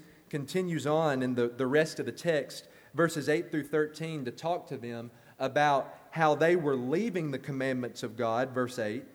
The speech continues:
how they were rejecting the commandments of God, verse nine, how they were making the word of God void in their lives, in verse thirteen, so that they could establish and live by their own traditions.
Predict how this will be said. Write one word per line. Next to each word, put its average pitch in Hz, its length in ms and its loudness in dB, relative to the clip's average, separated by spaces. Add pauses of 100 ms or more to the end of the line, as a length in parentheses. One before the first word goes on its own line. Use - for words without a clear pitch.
(220)
how 180 200 6
they 196 160 10
were 196 200 6
rejecting 160 760 0
the 147 80 0
commandments 135 580 -2
of 120 120 -6
God, 127 360 2
verse 127 260 -2
nine, 117 400 -4 (240)
how 185 160 4
they 214 140 6
were 202 160 4
making 214 480 2
the 180 80 2
word 185 300 4
of 147 160 0
God 175 400 2
void 196 340 4
in 180 200 -4
their 143 160 2
lives, 165 500 0
in 151 100 -4
verse 180 280 -2
thirteen, 185 520 -4 (160)
so - 160 -2
that 262 200 4
they 220 120 6
could - 200 -2
establish 165 920 0
and 151 280 -6
live 175 300 -2
by 135 240 -2
their 139 280 -4
own 139 420 -8 (560)
traditions. - 760 -8